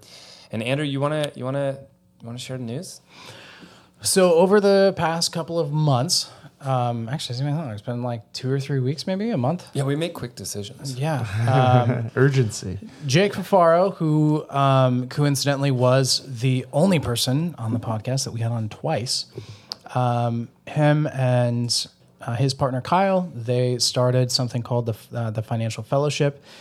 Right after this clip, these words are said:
Speaker 2: and they wanted to have us to, they, they were planning on starting a podcast already,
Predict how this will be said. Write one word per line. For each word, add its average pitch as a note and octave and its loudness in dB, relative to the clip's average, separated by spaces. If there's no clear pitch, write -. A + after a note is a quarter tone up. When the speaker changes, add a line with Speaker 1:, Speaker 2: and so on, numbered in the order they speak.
Speaker 2:
and A2+ 0
they B2 0
wanted B2+ 0
to C3 0
have B2 0
us A#2+ 0
to, A#2 -2
they, C3 0
they C3 2
were D3 2
planning E3+ 2
on C#3+ 4
starting C#3 6
a C#3 6
podcast C3+ 4
already, A#2 6